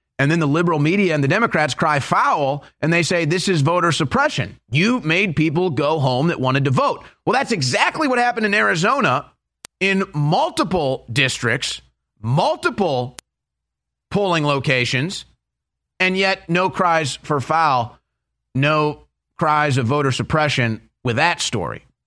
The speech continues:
We all know why. It's because it favored, in their eyes, the Democrat. They sent Republican voters home, and then the Democrat won the election, and then the Democrat who was running the election that won the election certified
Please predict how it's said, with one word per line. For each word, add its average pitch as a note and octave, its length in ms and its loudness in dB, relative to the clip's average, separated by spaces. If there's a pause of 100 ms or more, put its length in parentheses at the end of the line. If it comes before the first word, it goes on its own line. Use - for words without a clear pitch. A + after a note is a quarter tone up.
(400)
We B2+ 200 0
all A#2 120 2
know A2 160 0
why. A#2 440 0
It's A#2 180 -4
because A2 420 -2
it A2 140 -8
favored, G#2 500 -2 (480)
in G2+ 140 -2
their D#3+ 200 2
eyes, F#2+ 320 0 (100)
the G2+ 100 -2
Democrat. D3 580 -2 (220)
They A#2 120 0
sent B2 300 -4
Republican B2 480 -2
voters B2+ 320 0
home, B2+ 420 -2 (880)
and G#2+ 140 -2
then A2 120 0
the B2 80 -2
Democrat G#2+ 460 -2
won A2+ 160 -2
the C#3 60 0
election, A#2+ 540 -2
and A2 120 -4
then B2 80 -2
the A#2 80 -4
Democrat B2+ 480 -2
who C3+ 80 0
was G#2 160 -2
running D#3+ 260 2
the C3+ 80 0
election B2+ 500 0
that B2 140 -4
won F#3 160 0
the F#3+ 80 2
election D3 500 0
certified D3+ 720 0